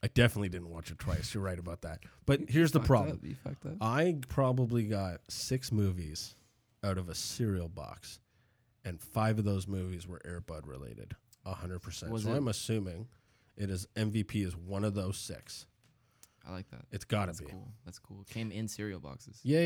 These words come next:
Speaker 1: yeah.
Speaker 2: That's
Speaker 1: Yeah,
Speaker 2: pretty
Speaker 1: they give
Speaker 2: awesome.
Speaker 1: movies like that.
Speaker 2: Pretty
Speaker 1: Yeah.
Speaker 2: awesome.
Speaker 1: Yeah.
Speaker 2: I mean, like, you'd watch it if you got it for free with your fucking checks.
Speaker 1: Hundred percent.
Speaker 2: Or your Cheerios.
Speaker 1: Sure.
Speaker 2: Right?
Speaker 1: Sure.
Speaker 2: Yeah, yeah, okay. So
Speaker 1: Yeah.
Speaker 2: it has its, it has its space
Speaker 1: Oh.
Speaker 2: in the world.
Speaker 1: It, yeah, sure.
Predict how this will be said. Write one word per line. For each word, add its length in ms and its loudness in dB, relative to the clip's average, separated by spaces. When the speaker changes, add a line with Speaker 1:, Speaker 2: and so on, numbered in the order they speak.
Speaker 1:
yeah. 80 4
Speaker 2:
That's 180 -2
Speaker 1:
Yeah, 120 0
Speaker 2:
pretty 80 -2
Speaker 1:
they 140 -2
give 120 -2
Speaker 2:
awesome. 60 -4
Speaker 1:
movies 260 -6
like 120 -10
that. 140 -12
Speaker 2:
Pretty 160 -8
Speaker 1:
Yeah. 80 -8
Speaker 2:
awesome. 180 -18
Speaker 1:
Yeah. 80 -10
Speaker 2:
I 100 0
mean, 220 2
like, 180 -6
you'd 160 -4
watch 300 -4
it 80 -6
if 100 -8
you 80 -4
got 160 -2
it 80 -4
for 100 -12
free 240 -2
with 200 -4
your 100 -4
fucking 320 -6
checks. 540 -2
Speaker 1:
Hundred 140 0
percent. 240 -6
Speaker 2:
Or 100 -4
your 260 -4
Cheerios. 460 -10
Speaker 1:
Sure. 220 -6
Speaker 2:
Right? 100 -12
Speaker 1:
Sure. 200 -6
Speaker 2:
Yeah, 120 -8
yeah, 60 -8
okay. 160 -14
So 180 -2
Speaker 1:
Yeah. 60 -2
Speaker 2:
it 140 -12
has 260 0
its, 180 -4
it 120 -4
has 200 4
its 140 -4
space 400 -8
Speaker 1:
Oh. 180 2
Speaker 2:
in 80 -10
the 80 -8
world. 300 -12
Speaker 1:
It, 140 -8
yeah, 240 -8
sure. 360 4